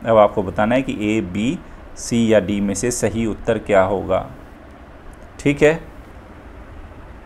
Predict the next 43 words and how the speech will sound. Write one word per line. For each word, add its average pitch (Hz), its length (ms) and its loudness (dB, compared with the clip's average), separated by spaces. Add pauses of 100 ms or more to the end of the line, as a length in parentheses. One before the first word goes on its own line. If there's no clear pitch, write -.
(880)
क्या 127 160 12
होगा 123 400 6
सही 127 320 0
उत्तर? - 460 4 (1120)
देखो 110 260 4
एक 113 120 0 (180)
अफ्रीकन 135 440 2
चीता 139 260 4
भी 151 120 2
चर्चा 156 300 4
में 147 120 4
आया 139 160 8
था, 127 120 4
उस 110 140 2
पर 147 120 2
भी 156 60 0
मैंने 143 260 4
एमसीक्यू 135 340 2
बनाया 123 240 4
था 139 100 4
दो 127 160 2
तीन 127 160 0
महीने 123 240 4
पहले। 120 320 6 (280)
इंडिया 120 280 6
में 127 120 6
उनको 127 240 4
ट्रांसलोकेट 123 640 2
करने 123 280 4
की 120 120 0
बात 110 240 8
की 127 140 2
जा 120 120 8
रही 120 180 4
थी, 139 180 0
अब 110 200 4
बात 120 260 10
हो 127 100 6
रही 127 200 4
है 135 120 4 (480)
सहारन 123 500 4
चीता 131 320 6
की। 101 220 -4